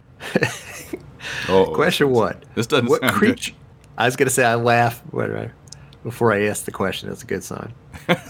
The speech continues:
Speaker 1: What c-, <laughs> what creature is depicted on the nose guard of Eomer's helmet?
Speaker 2: Okay.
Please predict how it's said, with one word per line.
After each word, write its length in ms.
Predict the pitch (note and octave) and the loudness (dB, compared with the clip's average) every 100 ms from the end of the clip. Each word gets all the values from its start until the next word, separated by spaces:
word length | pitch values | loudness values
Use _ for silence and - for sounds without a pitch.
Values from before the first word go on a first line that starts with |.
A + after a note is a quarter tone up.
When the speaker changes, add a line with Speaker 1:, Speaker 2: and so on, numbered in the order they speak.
| - - B2+ | -18 -6 4
Speaker 1:
What 200 | D3+ - | 4 2
c-, 720 | - - - - - - - | -8 -10 -18 -20 -20 -4 -4
<laughs> 520 | - - - - - | -4 -12 -16 -18 -4
what 220 | D3 G#3+ | -2 0
creature 680 | - - C4+ - A2+ G#2 A2 - - | -2 0 0 2 2 2 0 -6 -2
is 160 | C3+ B2 | -2 2
depicted 480 | C3+ - F#3 F#3 | 0 0 -2 2
on 140 | D3 B2 | 2 2
the 80 | A#2+ | 0
nose 520 | B2 C3+ E3 G#3 E3 | 2 2 4 2 2
guard 540 | C#3 C#3+ C3 C3 C3 | 2 4 6 4 2
of 240 | - A#2+ - | 2 -2 -2
Eomer's 760 | C3+ D3 D#3+ C#3+ C3+ C3 C3 - - | 0 2 2 2 2 2 2 -4 -8
helmet? 600 | D3 C#3 G#2+ - - - - - _ - | 0 0 0 -8 -14 -16 -18 -20 _ -16
Speaker 2:
Okay. 320 | - F2+ F2 | -10 -8 -8